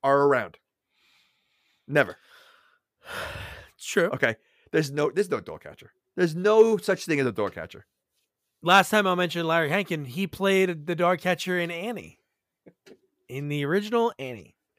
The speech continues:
Speaker 1: And every dog catcher in every movie, and Tom and Jerry, there's always a dog catcher. You know, they all look the same. They all dress the same, same kind of, like, van.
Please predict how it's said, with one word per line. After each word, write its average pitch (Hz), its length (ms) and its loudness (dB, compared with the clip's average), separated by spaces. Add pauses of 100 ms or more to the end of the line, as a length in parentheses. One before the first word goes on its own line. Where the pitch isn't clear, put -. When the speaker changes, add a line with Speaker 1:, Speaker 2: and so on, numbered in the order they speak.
(840)
Speaker 1:
And 185 180 4
every 190 280 6
dog 233 280 8
catcher 135 380 4
in 123 300 -4
every 127 280 0
movie, 123 500 4 (340)
and 160 380 0 (260)
Tom 147 240 -2
and 180 120 -2
Jerry, 160 480 8
there's 139 120 0
always 147 200 4
a 151 40 -2
dog 143 220 4
catcher. 135 500 0 (360)
You 151 120 -2
know, 135 240 4 (240)
they 143 80 8
all 165 400 8
look 160 180 0
the 156 60 -8
same. 117 360 0
They 123 140 4
all 151 460 4
dress 147 240 2
the 196 60 -10
same, 196 480 2
same 165 260 -2
kind 165 340 0
of, 131 220 0 (500)
like, 117 140 -4
van. 143 540 -2